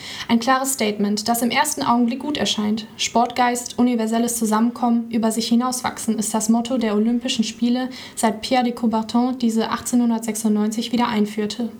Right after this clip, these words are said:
Ein glorreiches Ereignis, das Menschen aus aller Welt zusammenbringen soll. Alle zwei Jahre zu Winter- und Sommerspielen kommen sportbegeisterte Menschen zusammen, um sich die Spiele anzusehen oder sogar bei ihnen anzutreten.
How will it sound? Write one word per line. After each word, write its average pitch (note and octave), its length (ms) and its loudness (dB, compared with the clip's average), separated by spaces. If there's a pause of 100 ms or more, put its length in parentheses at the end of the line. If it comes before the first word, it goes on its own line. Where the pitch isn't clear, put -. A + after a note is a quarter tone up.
(460)
Ein A#3+ 140 4
glorreiches C4 520 0
Ereignis, A3 540 0
das G#3+ 180 -2
Menschen A#3+ 320 2
aus G#3+ 180 -2
aller A#3+ 240 2
Welt A3+ 180 0
zusammenbringen G#3+ 580 2
soll. G#3 280 -2 (460)
Alle D4 220 2
zwei A3+ 260 0
Jahre A3+ 300 0
zu A3 200 0
Winter- A#3+ 320 2
und G#3 120 2
Sommerspielen A#3 800 0
kommen G#3+ 180 2
sportbegeisterte A#3 840 0
Menschen A3+ 320 2
zusammen, A3+ 540 0 (220)
um A#3 100 6
sich A#3 120 0
die A#3 100 -2
Spiele A#3+ 360 0
anzusehen A#3+ 580 0
oder A3 180 0
sogar A3 260 2
bei G#3+ 160 0
ihnen A3+ 220 2
anzutreten. G#3+ 760 -2